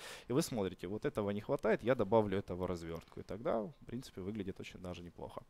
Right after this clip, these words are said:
Ну, по поводу цепей, э,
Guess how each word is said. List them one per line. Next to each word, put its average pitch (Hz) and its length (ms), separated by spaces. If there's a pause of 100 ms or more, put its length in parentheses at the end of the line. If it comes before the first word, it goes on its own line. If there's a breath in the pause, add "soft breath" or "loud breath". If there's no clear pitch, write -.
(1080 loud breath)
Ну, 202 520
по 123 100
поводу 120 360
цепей, 92 600 (160)
э, 90 560